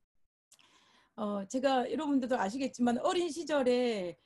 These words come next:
그 가을그지가 끝나고 난 다음에 그 정월 대보름에 바깥에 나가서 지불놀이를 하지 않습니까? 동네 아이들이 모여서. 근데 이 지불놀이를 하는데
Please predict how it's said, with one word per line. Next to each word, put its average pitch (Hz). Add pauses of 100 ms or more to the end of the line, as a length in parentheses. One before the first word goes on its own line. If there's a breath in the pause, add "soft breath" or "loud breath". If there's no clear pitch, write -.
(120)
그 220
가을그지가 311
끝나고 359
난 190
다음에 226 (420)
그 202
정월 359
대보름에 247
바깥에 330
나가서 233
지불놀이를 403
하지 262
않습니까? 220
동네 202
아이들이 208
모여서. 190 (500)
근데 330
이 311
지불놀이를 349
하는데 254